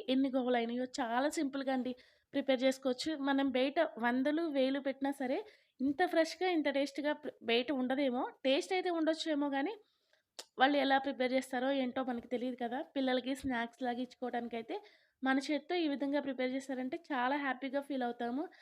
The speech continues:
అలానే మేము అమ్మగారికి నలుగురు అమ్మాయిలు అని చెప్పాం కదా, మేము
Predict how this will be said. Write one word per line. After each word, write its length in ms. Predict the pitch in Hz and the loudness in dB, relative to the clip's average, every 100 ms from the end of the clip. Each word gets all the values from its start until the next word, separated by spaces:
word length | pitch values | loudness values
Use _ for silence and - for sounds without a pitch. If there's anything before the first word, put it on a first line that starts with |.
| - _ 233 | -20 _ 0
అలానే 300 | 247 262 277 | 2 2 2
మేము 260 | 277 262 | 2 2
అమ్మగారికి 580 | 240 247 254 269 262 370 440 | 0 0 0 0 0 0 2
నలుగురు 380 | 277 262 269 262 | 2 2 2 0
అమ్మాయిలు 400 | 233 254 254 262 | 2 2 2 2
అని 200 | 262 269 | 0 -2
చెప్పాం 300 | - 247 247 | -4 -6 -2
కదా, 240 | 233 277 415 - _ _ _ | 0 0 -2 -16 _ _ _
మేము 220 | 277 311 | 2 4